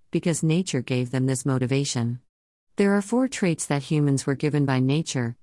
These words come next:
These traits were ones that I identified when I was thinking of what traits define a human being. These traits are tribal,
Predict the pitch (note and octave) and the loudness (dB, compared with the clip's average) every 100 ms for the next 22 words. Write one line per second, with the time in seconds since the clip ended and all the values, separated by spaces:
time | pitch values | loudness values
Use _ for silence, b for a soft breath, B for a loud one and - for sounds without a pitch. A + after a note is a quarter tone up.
0 | - - G3+ G#3+ - F#3+ E3+ - D#3 C#3 | -12 -2 -2 -2 -2 0 0 -2 -2 0
1 | D3 E3+ - C3 B2+ B2 B2 D3+ D3+ B2+ | 2 0 0 0 2 0 0 0 0 -2
2 | A#2 A2+ B2+ B2 B2 - D#3 D3+ C3 B2 | -2 0 0 0 -2 -2 -2 0 0 0
3 | C#3+ - - E3 D3 - B2+ C3+ B2+ B2 | -2 -4 -2 -2 -2 -6 -2 0 0 0
4 | D#3 D3 C#3 B2 A2+ A2+ A#2+ - _ _ | 0 0 0 0 0 -2 -6 -12 _ _
5 | _ _ - - G#3 G#3 - D#3+ C#3+ C#3 | _ _ -4 0 2 0 0 -2 0 -2
6 | C3 - C#3+ C3+ C3 C3+ | -2 -2 0 0 -2 -4